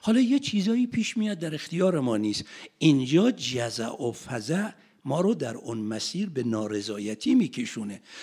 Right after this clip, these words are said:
لذا اونهایی که در امتحانات الهی قرار می‌گیرن، در این امتحانات هم صبر می‌کنن،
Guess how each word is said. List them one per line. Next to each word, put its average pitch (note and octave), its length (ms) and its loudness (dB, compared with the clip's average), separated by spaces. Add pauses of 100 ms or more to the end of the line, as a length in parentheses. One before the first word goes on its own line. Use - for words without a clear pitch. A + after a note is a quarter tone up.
(160)
لذا A3 340 4
اونهایی G#3 760 2
که E3 160 -8
در C#3 300 -4 (120)
امتحانات C#3+ 1120 2
الهی A#2+ 540 -2
قرار A2+ 380 0
می‌گیرن، A#2 680 0 (460)
در G3 140 4
این A#3 260 6
امتحانات B2+ 800 0
هم F#3 340 -2
صبر A3+ 760 0
می‌کنن، F3 640 4